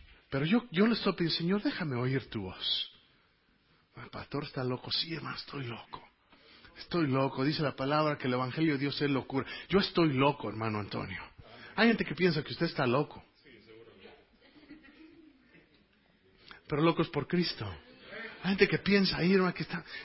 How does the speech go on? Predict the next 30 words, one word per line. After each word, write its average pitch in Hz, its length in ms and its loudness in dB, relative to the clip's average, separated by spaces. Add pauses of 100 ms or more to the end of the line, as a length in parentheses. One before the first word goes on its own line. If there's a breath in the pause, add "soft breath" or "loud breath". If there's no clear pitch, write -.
(120 loud breath)
vienen 208 360 6
aquí, 160 360 4
se 226 140 4
arrodillan 202 880 6
y, 170 160 8 (200 loud breath)
y 147 60 0
empiezan 202 460 4
a 147 60 -2
hablar 156 500 4
y, 180 140 6 (140 loud breath)
y 151 100 4
hacer 160 260 4
ararara, 160 540 4
bashir, 160 420 0
arara. 165 280 0 (240 loud breath)
¿Qué, 151 120 -10
qué 185 120 -4
es - 140 2
eso? 156 380 0
Locu-, 127 320 -4 (140 loud breath)
sí, 185 260 2
hermano, 147 380 0
es 156 60 0
locura. 123 560 -2 (280 soft breath)
Es 147 120 0
locura 151 380 2
que 127 100 -6
viene 123 280 -2
de 107 140 -6
Dios. - 800 -4